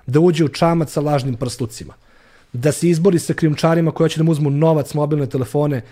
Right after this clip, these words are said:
i tako dalje i da stigne negde tamo i da radi spajanje porodica. A onda šta sledeće kažu populisti? Zašto oni nisu ostali u prvoj sledećoj zemlji iz koje su pobegli? To je još jedna od mantri koja se stalno ponavlja.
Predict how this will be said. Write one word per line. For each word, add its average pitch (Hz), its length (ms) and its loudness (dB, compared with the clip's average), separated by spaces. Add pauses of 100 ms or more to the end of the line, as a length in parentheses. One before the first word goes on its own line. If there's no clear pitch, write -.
(200)
i 131 100 0
tako 139 260 0
dalje 131 320 0 (240)
i 165 100 0
da 156 100 2
stigne 180 400 0
negde 165 240 0
tamo 160 260 0
i 139 40 -2
da 143 80 0
radi 135 200 -2
spajanje 120 360 -2
porodica. 98 540 -10 (260)
A - 140 -2
onda 160 140 4
šta 175 160 0
sledeće 170 380 0
kažu 131 260 -2
populisti? 131 500 0 (300)
Zašto 180 460 0
oni 180 120 2
nisu 170 280 0
ostali 165 340 0
u 165 60 0
prvoj 202 380 2
sledećoj 165 440 0
zemlji 120 400 0 (600)
iz - 160 -2
koje 147 200 2
su - 180 -4
pobegli? 113 320 -4
To - 100 -6
je 131 60 -2
još - 140 -4
jedna 113 180 -6
od 123 80 -6
mantri 151 340 -4
koja 143 160 -2
se 135 120 -8
stalno 143 320 -2
ponavlja. 151 440 0